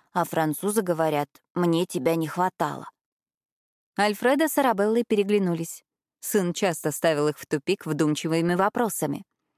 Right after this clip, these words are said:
Speaker 2: "А разве это не одно и то же, сынок?" вмешалась в разговор Белла. "Когда ты был совсем маленьким,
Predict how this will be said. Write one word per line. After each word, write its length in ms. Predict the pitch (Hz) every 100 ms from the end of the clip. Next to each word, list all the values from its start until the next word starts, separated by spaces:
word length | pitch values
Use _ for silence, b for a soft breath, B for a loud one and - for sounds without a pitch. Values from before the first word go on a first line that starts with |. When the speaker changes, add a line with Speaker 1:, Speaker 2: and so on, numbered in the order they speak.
| _ _ _ _ -
Speaker 2:
"А 300 | 196 185 190
разве 360 | 202 180 196 196
это 160 | 208
не 140 | 208 202
одно 260 | 190 214
и 80 | 254
то 140 | 262 208
же, 100 | 175
сынок?" 460 | - 175 165 - _ _ _ _ _ -
вмешалась 580 | 180 180 - 160 156 -
в 40 |
разговор 460 | 165 147 160 156 160
Белла. 400 | 175 151 147 - _ _ _ _ -
"Когда 320 | 190 185 285
ты 160 | - 240
был 180 | 190
совсем 380 | 185 208 - 196
маленьким, 640 | 180 180 294 277 175 165